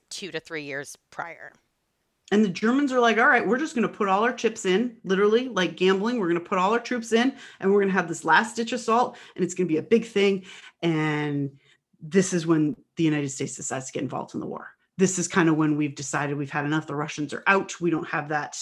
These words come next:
Speaker 2: We're not defending autocracy anymore. In fact, we're fighting the German Kaiser and the Austrian Emperor. So we are joining with two other democracies in sort of fighting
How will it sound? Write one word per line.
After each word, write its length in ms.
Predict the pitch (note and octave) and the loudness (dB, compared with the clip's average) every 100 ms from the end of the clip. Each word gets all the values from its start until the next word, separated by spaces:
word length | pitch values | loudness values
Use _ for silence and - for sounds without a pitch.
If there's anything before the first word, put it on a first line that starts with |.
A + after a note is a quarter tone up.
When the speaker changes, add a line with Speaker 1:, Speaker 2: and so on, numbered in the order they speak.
| - | -8
Speaker 2:
We're 400 | D#3 D3+ D3 - | -4 -2 -4 -6
not 320 | E3 E3 E3 - | -4 -2 -2 -6
defending 440 | D#3 D#3 D#3 D3+ | -4 0 0 0
autocracy 600 | C#3+ - F#3 F#3+ F#3 F3 | -4 -4 -6 -6 0 4
anymore. 340 | E3+ E3+ D#3+ | 6 6 4
In 80 | D#3 | 2
fact, 260 | - D3+ - | -2 -8 -8
we're 120 | - | -14
fighting 680 | - - G3 G#3 G3+ G3 F#3+ - - - - | -6 0 4 4 4 0 -4 -16 -18 -20 -8
the 100 | D3 | -4
German 380 | - D#3+ D#3+ | 2 4 4
Kaiser 480 | D#3 G3+ G#3 F3+ F#3 | 2 2 4 4 4
and 240 | - D#3+ D3+ | 4 0 0
the 80 | |
Austrian 680 | D#3 D3 - D#3 D#3 C#3+ D3 F#3 | -2 -6 -8 -2 0 0 2 6
Emperor. 560 | G#3+ F#3+ G3+ F#3 F3+ - - | 6 6 6 6 2 -8 -16
So 200 | - F3 | 0 2
we 260 | D#3+ G3 F#3 | 4 4 4
are 140 | E3+ | 4
joining 480 | C#3+ G3+ G#3+ G#3+ G3 | 4 6 6 6 6
with 260 | G3 F#3+ | 6 4
two 260 | - G#3+ F#3+ | -2 -2 0
other 200 | F3+ F#3+ | 2 2
democracies 800 | F3+ F#3 E3 E3 E3+ - E3 D3+ | 4 4 4 0 -6 -2 -2 0
in 140 | E3+ F3 | -2 -2
sort 240 | E3 D#3+ | -4 -4
of 100 | D3 | -6
fighting 640 | - - E3+ F3+ D#3+ D3+ | -10 -4 0 4 4 0